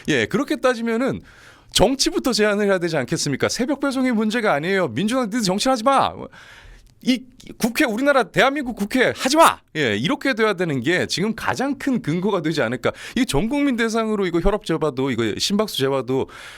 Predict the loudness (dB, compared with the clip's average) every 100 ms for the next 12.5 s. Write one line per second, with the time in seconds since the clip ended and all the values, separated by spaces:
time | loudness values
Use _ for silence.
0 | -20 -20 0 0 2 0 0 0 2 2
1 | 2 0 0 0 2 2 2 2 2 2
2 | -2 0 2 0 0 0 0 0 0 0
3 | 0 -2 -2 0 -2 -2 -2 -2 -2 -4
4 | -2 -4 -4 -2 0 0 -2 -4 -16 -12
5 | -4 -2 0 0 0 0 0 -2 -2 -4
6 | -2 -2 0 0 2 0 0 0 -2 -4
7 | -2 -2 -2 -2 0 0 0 0 -2 -4
8 | -2 -2 -2 -4 -2 -2 -2 -2 -4 -4
9 | -4 -6 -8 -10 -4 -2 0 -2 -2 -2
10 | -2 -2 -2 -4 -2 0 -2 -4 -8 -4
11 | -4 -4 -2 0 0 -2 -2 -4 -4 -2
12 | -2 -2 0 0 0